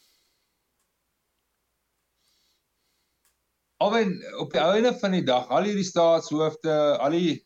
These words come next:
al die lande, ehm, is maar in het vir hulle eie gewin. Hy gaan nie iets doen wat, wat, wat hom nie baat nie. Hy gaan nie,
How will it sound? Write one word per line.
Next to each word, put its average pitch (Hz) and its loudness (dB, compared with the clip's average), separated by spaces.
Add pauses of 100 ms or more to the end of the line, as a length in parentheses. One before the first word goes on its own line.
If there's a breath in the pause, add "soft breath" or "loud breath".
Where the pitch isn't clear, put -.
al 165 0
die 202 0
lande, 127 -2 (520)
ehm, 117 0
is 139 -4
maar 165 -2
in 165 -2
het 165 -2
vir - -2
hulle 147 0
eie 139 0
gewin. 107 -6 (180)
Hy 139 0
gaan 240 -2
nie 277 -2
iets 190 -8
doen 156 -4
wat, 143 -4 (120)
wat, 135 -2 (140)
wat 131 -2
hom 135 -2
nie 135 -2
baat 107 0
nie. 104 -6
Hy 113 0
gaan 202 -2
nie, 254 -2